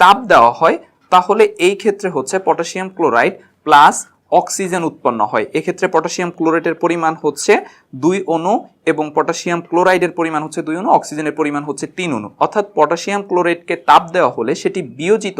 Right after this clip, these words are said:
হয়ে অক্সিজেন উৎপন্ন করে। সুতরাং একজন ডুবুরি পটাশিয়াম ক্লোরেট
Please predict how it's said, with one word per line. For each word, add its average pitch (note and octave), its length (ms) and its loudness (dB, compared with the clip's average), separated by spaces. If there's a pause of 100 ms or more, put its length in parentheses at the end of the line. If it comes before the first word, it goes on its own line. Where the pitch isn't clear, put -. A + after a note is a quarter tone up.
(100)
হয়ে D3 140 2 (220)
অক্সিজেন D#3+ 420 -6
উৎপন্ন C3+ 300 -4 (120)
করে। G2 140 -4 (300)
সুতরাং D#3 260 -4 (100)
একজন E3 200 -8 (100)
ডুবুরি C#3 340 0 (460)
পটাশিয়াম F#3 480 0 (140)
ক্লোরেট F3+ 380 2